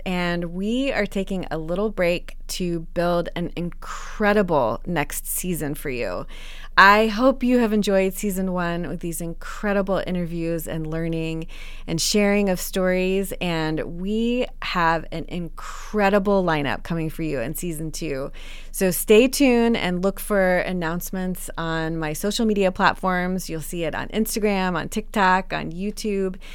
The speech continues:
I will be sure to make sure that you do not miss season two when it comes out.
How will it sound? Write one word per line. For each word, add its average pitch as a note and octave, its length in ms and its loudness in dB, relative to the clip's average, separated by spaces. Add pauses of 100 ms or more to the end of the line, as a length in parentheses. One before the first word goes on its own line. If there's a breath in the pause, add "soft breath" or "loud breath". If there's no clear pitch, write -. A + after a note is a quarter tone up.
(280 loud breath)
I F#3+ 140 6
will F#3 180 6
be F3+ 400 0
sure G#3+ 840 6 (120)
to F#3 140 0
make E3+ 220 0
sure D#3 440 0
that C#3+ 200 -6
you D#3 200 -6
do D#3 240 -8
not E3 420 2
miss E3 520 -4
season F3 340 -4
two E3+ 200 -4
when D#3 100 -4
it - 100 -8
comes D#3+ 220 -4
out. D#3 240 2